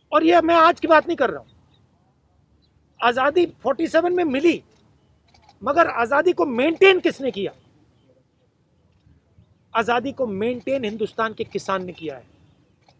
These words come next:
क्योंकि जब, जिस दिन इस देश की food security चली जाएगी, उस दिन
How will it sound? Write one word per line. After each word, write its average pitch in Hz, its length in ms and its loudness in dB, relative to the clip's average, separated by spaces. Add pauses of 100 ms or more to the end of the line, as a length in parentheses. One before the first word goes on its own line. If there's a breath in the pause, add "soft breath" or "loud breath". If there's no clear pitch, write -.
(240)
क्योंकि 262 240 -6
जब, 277 380 2 (420)
जिस - 280 2
दिन 285 240 0 (1080)
इस 311 220 -2
देश 302 300 0
की 330 140 -2
food 294 260 -4
security 254 600 -4
चली 226 280 -4
जाएगी, 285 340 4
उस 285 320 -2
दिन 320 220 0